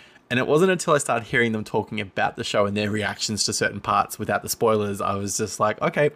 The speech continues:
I need to watch this show." Um, and so the way that they kind of described it, uh,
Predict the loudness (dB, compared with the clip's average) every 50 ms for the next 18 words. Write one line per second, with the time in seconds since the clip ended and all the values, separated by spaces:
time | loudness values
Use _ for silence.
0 | _ _ -4 -2 -2 -2 0 -2 -4 -6 -6 -8 -12 -10 -4 -2 -2 -2 -2 -4
1 | -12 -18 -20 -20 -18 -18 -20 -20 -16 -10 -6 -2 -2 0 0 2 2 2 2 2
2 | 0 -6 -8 -10 -10 -4 -2 -2 -2 0 -2 0 2 4 4 6 6 6 6 6
3 | 4 4 0 -4 -10 _ _ _ _ _ _ _ _ _ _ _ -20 -14 -4 0
4 | 2 2 2 2 2 2 4 6 6 6 6 6 4 4 2 2 4 6 6 6
5 | 6 4 4 0 0 2 2 2 2 2 -2 -4 -2 -4 -4 -2 -2 -4 -4 0
6 | 2 4 4 4 2 0 0 0 2 2 0 -2 -6 -6 -4 0 0 2 2 2
7 | 0 0 0 -2